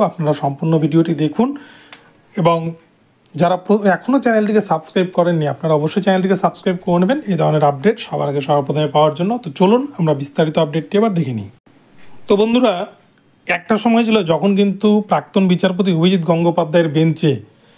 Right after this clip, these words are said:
এই যে প্রিয়াঙ্কা নস্কর ভার্সেস যে স্টেট অফ ওয়েস্ট বেঙ্গলের যে মামলা, এই মামলা কিন্তু নিদারুণ সাড়া ফেলে দিয়েছিল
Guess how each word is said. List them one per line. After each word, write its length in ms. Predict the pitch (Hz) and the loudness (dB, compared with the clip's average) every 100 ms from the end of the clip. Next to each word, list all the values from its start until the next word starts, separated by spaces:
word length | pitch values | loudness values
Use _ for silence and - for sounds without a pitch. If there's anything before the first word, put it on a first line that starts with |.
| _ - | _ -6
এই 80 | 175 | 0
যে 60 | 175 | 0
প্রিয়াঙ্কা 520 | - 185 214 226 226 196 | 2 2 2 0 2 2
নস্কর 340 | 175 - 202 175 | 2 0 -2 0
ভার্সেস 520 | 135 156 - 185 147 - - 170 | 0 0 2 2 0 -4 -8 -2
যে 80 | 160 | 0
স্টেট 300 | 156 - 202 196 | 0 0 0 2
অফ 60 | 190 | 0
ওয়েস্ট 240 | 185 165 165 | 0 0 0
বেঙ্গলের 380 | 160 165 170 160 | 0 2 0 0
যে 60 | 165 143 | 0 2
মামলা, 300 | 147 151 - - _ - | 0 0 -2 -4 _ -4
এই 140 | 180 160 | 0 2
মামলা 240 | 151 165 180 170 | 2 2 0 -2
কিন্তু 280 | 185 185 208 208 214 - 170 | -6 0 4 4 0 -4 2
নিদারুণ 380 | 175 185 208 226 | 4 4 2 2
সাড়া 280 | - - 185 | 0 0 0
ফেলে 180 | 185 190 | 2 2
দিয়েছিল 240 | 190 175 | 2 2